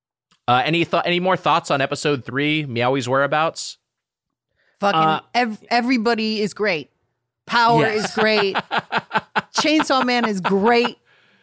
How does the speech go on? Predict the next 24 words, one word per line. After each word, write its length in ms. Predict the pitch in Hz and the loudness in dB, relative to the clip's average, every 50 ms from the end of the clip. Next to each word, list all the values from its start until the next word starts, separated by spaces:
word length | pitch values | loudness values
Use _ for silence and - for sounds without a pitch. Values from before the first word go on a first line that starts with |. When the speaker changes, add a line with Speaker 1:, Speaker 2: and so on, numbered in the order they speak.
| _ _ _ _ _ _ _ _ _ _ - | _ _ _ _ _ _ _ _ _ _ -2
Speaker 2:
Bat 300 | 247 240 247 269 269 - | 0 0 2 2 0 0
Devil 340 | 262 262 269 247 254 254 240 | 0 0 0 0 0 0 0
is 120 | 226 202 | 0 0
great. 500 | 175 - 190 214 226 226 240 240 233 - _ _ _ _ _ _ _ _ _ _ _ _ - | -2 0 0 2 2 2 2 0 -2 -6 _ _ _ _ _ _ _ _ _ _ _ _ -2
Speaker 1:
Bat 80 | - - | 0 2
Speaker 2:
I 40 | 294 | 2
have 60 | 320 | 2
Speaker 1:
Devil's 140 | 180 - 262 | 2 2 0
Speaker 2:
no, 100 | 277 285 | 0 0
Speaker 1:
great. 100 | - 233 254 269 - - | 0 0 0 0 -2 -2
Speaker 2:
I, 60 | - 247 | -4 -2
I, 20 | |
there's 260 | 220 220 277 262 220 | 0 0 0 0 2
nobody 540 | 233 247 254 277 302 269 285 330 311 302 294 | 2 4 4 4 4 2 2 2 4 4 2
in 80 | 277 254 | 2 2
this 160 | 262 254 240 | 2 0 0
show 280 | - - 240 240 226 | 0 0 2 2 2
that 120 | 214 214 202 | 2 2 2
I'm, 180 | 208 208 208 202 | 0 0 0 0
like, 280 | 202 196 190 185 - - - | 0 0 0 -2 -4 -2 0
annoyed 520 | 214 214 208 208 214 220 220 220 196 185 | 2 2 2 2 2 2 2 0 -2 -2
to 120 | - 202 | 0 0
watch. 600 | 185 170 165 151 135 143 - - - - - - _ _ _ _ _ _ _ _ _ _ _ _ _ _ - | 2 2 2 2 0 -2 -6 -8 -10 -10 -10 -14 _ _ _ _ _ _ _ _ _ _ _ _ _ _ -2
Speaker 1:
Yeah. 260 | 120 107 85 78 | 0 0 0 -2